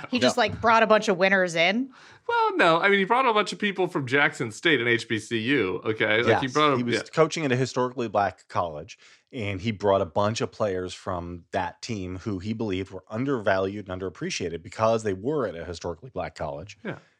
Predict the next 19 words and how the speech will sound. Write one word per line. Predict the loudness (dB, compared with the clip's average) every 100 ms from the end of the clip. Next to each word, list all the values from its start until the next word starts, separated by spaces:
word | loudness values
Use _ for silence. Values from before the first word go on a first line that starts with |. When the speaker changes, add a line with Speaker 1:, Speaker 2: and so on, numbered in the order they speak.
| -20 -6
Speaker 2:
And | -4 -4
he |
brought | 0 2 2
them | -2 0
with | -2 -2
him | -8 -10 -16
to | -10 -4 -2 -2
a | -2 -6 -8 -14 _
big, | -6 -4 -4
you | -6
know, | -6
Power | -2 0
Five | 0 0 -2
conference. | -4 -8 -8 -12 -18 -20 -20 -20 _ _
And | -2 0
this | 0 -4
proved, | -2 -2 -2 -2
like, | -2 -2
yeah, | -2 -2